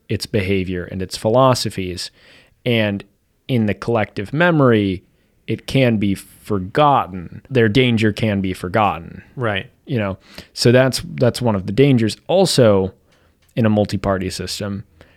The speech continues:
Speaker 1: there are some real issues with efficiency. In a multi-party system, because you've gotta form coalitions, sometimes the formation of a coalition takes a long time. In Europe, increasingly, these multi-party systems are experiencing some really long lag times between elections and the formation of coalitions.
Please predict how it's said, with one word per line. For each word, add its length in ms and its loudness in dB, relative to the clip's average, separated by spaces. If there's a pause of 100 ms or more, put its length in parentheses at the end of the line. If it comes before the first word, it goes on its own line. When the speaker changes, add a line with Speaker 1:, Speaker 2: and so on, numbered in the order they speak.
(120)
Speaker 1:
there 180 4
are 40 4
some 220 2
real 160 2
issues 380 -4
with 100 -8
efficiency. 800 0
In 80 2
a 60 2
multi-party 480 2
system, 340 0
because 240 0
you've 140 -2
gotta 180 2
form 280 0
coalitions, 680 0
sometimes 640 0
the 80 -2
formation 540 -2
of 60 -8
a 40 -2
coalition 520 -6
takes 200 -12
a 60 -6
long 280 -6
time. 400 -2
In 120 -6
Europe, 360 4
increasingly, 760 -4
these 520 -2 (120)
multi-party 520 2
systems 520 -6 (120)
are 220 4
experiencing 800 -2
some 240 -2
really 240 0
long 280 -2
lag 280 2
times 380 -8
between 400 -4
elections 580 -6
and 80 -4
the 60 -6
formation 560 2
of 100 -8
coalitions. 800 -10